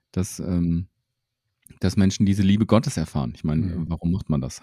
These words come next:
Speaker 1: <laughs> Genau, also von daher, ähm, ist das auf jeden Fall ein gutes Ding.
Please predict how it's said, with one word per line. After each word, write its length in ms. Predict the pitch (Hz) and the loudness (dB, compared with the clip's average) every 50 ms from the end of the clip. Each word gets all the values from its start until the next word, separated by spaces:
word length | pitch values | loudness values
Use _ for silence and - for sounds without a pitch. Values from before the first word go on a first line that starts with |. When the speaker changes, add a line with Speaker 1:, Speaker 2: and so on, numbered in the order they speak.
| - - | 0 2
Speaker 1:
<laughs> 1080 | 131 - - 151 120 - _ - - - - 131 143 131 117 107 101 95 92 85 82 _ | 2 2 4 2 -2 -2 _ -14 -16 -10 -6 -4 -2 0 0 0 -2 -2 -4 -6 -8 _
Genau, 240 | - 90 90 87 80 | -4 -2 -2 0 -2
also 220 | - - 76 82 82 | -2 -4 -4 -4 -4
von 180 | - - 87 82 | -2 -2 -2 0
daher, 400 | 85 85 87 92 92 95 98 107 - _ - | 0 0 2 2 0 0 -2 -2 -6 _ -4
ähm, 360 | 87 87 87 85 85 87 92 - _ _ _ _ _ _ _ _ _ _ _ _ _ _ _ _ _ _ _ _ _ _ _ _ | -2 0 0 0 0 0 -2 -6 _ _ _ _ _ _ _ _ _ _ _ _ _ _ _ _ _ _ _ _ _ _ _ _
ist 120 | - - | -6 -4
das 120 | 85 80 - | -4 -2 -2
auf 100 | 80 76 | -4 -4
jeden 180 | 80 80 82 78 | -2 -2 -4 -4
Fall 120 | - 76 | -4 -4
ein 100 | 78 78 | -4 -2
gutes 260 | - 85 80 76 - _ - | -2 -4 -6 -8 -12 _ -18
Ding. 100 | 71 | -18